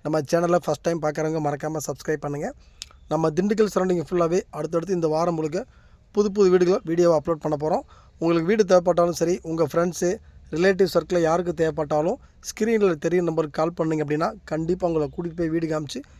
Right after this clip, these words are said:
வீடு வாங்கி தர நாங்கள் ரெடியாக இருக்கோம். இப்போ வாங்க இந்த வீட்டை பற்றி ஃபுல் டீட்டெயில் தெரிஞ்சுக்கலாம். இந்த வீடு வந்து பார்த்திங்கன்னா திண்டுக்கல் பஸ் ஸ்டாண்ட்லேருந்து கரெக்டாக ஒரு ரெண்டு கிலோமீட்டரில்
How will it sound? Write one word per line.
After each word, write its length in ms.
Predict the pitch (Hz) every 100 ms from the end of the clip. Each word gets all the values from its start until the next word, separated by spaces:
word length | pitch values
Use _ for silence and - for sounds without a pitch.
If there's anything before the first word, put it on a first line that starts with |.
| - -
வீடு 220 | 151 170
வாங்கி 220 | 156 165 165
தர 180 | 165
நாங்கள் 240 | 160 156 147
ரெடியாக 200 | 165 160
இருக்கோம். 300 | 151 226 294 - - -
இப்போ 220 | 160 160
வாங்க 240 | 156 185
இந்த 140 | 185 160
வீட்டை 220 | 160 160
பற்றி 280 | 156 208 254
ஃபுல் 400 | - - 170 165
டீட்டெயில் 320 | 147 180 185 160
தெரிஞ்சுக்கலாம். 420 | 151 151 151 180 - - _ -
இந்த 180 | 156 160
வீடு 200 | 175 226
வந்து 180 | 202 190
பார்த்திங்கன்னா 440 | 175 156 170 170 151
திண்டுக்கல் 440 | 165 202 208 185 180
பஸ் 220 | 151 143
ஸ்டாண்ட்லேருந்து 380 | 175 165 165 170 160
கரெக்டாக 320 | 156 - 175
ஒரு 160 | 165
ரெண்டு 220 | 156 170 165
கிலோமீட்டரில் 580 | 165 175 151 156 160